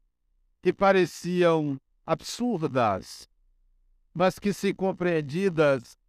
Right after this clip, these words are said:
à luz do Espírito, têm uma importância significativa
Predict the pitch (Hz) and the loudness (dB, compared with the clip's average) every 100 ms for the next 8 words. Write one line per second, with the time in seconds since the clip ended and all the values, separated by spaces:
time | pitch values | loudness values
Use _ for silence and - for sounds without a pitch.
0 | _ - 156 170 165 160 190 190 127 156 | _ -4 0 2 2 2 0 -2 -2 -2
1 | 131 - 208 233 190 - 131 104 - _ | -2 -6 -2 0 -2 -4 -4 -4 -6 _
2 | _ _ _ _ _ _ _ _ 156 190 | _ _ _ _ _ _ _ _ -2 0
3 | 196 190 190 170 170 - - 175 170 170 | 0 0 0 0 -4 -4 -2 -2 0 -2
4 | 156 - 156 156 156 147 143 139 - 214 | -2 -4 -6 -4 -6 -6 -4 -6 -4 -2
5 | 220 185 196 | 0 2 0